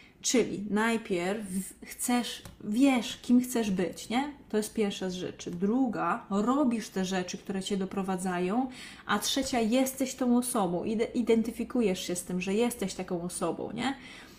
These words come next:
Czyli te standardy sobie podwyższasz. Be, do, have. Dobra. I co jest taką rzeczą, która ci pomoże w tym, żeby to było trochę łatwiejsze?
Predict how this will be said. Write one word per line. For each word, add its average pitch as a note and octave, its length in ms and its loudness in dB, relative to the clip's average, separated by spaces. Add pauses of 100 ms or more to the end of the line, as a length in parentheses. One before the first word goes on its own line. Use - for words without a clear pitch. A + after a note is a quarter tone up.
(160)
Czyli B3 180 0
te B3 100 2
standardy A3+ 540 2
sobie G#3 260 0
podwyższasz. F#3 920 -2 (840)
Be, C4 440 4 (260)
do, F#3+ 120 4 (480)
have. F3+ 340 -2 (460)
Dobra. F3+ 280 0 (1040)
I A3 260 4 (320)
co D4 200 2
jest E4+ 200 2
taką C4 280 2
rzeczą, A#3 340 2
która G#3+ 260 0
ci G#3 180 -2
pomoże A3 540 2
w B3 60 -6
tym, A3 180 0
żeby G3+ 200 0
to G3 120 -2
było A3+ 260 2
trochę G3+ 300 -2
łatwiejsze? F3+ 720 -4